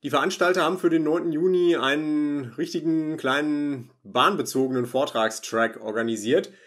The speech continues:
Es geht los morgens um zehn Uhr mit einem Vortrag von Jedi zum Thema Macht Digitalisierung Züge pünktlicher. Das wird bestimmt interessant.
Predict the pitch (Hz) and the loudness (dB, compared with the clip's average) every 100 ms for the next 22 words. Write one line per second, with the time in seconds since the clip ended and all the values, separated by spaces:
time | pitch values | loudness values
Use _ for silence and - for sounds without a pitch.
0 | _ _ _ - - 175 151 165 220 156 | _ _ _ -6 0 4 6 6 6 4
1 | 160 180 180 170 151 - 180 170 175 214 | 4 6 4 0 -4 2 2 4 4 4
2 | 202 160 143 143 143 170 165 160 156 - | 4 0 -2 -2 -4 -2 0 0 0 -2
3 | 123 123 170 214 214 - 151 156 165 151 | -2 0 0 0 -4 -4 0 2 2 2
4 | 143 127 - 135 143 - 156 165 147 131 | 0 -2 -4 -4 -4 -6 -6 -2 0 -2
5 | 131 214 180 175 170 - - 214 180 - | 0 6 6 6 0 -6 -8 -2 0 0
6 | 113 107 113 127 170 113 - _ _ _ | -4 -4 -4 0 0 -2 -10 _ _ _
7 | - 117 135 151 147 151 160 139 127 120 | -8 -6 -4 -6 -4 -4 -4 -6 -6 -2
8 | 127 247 247 - | 0 -2 -6 -12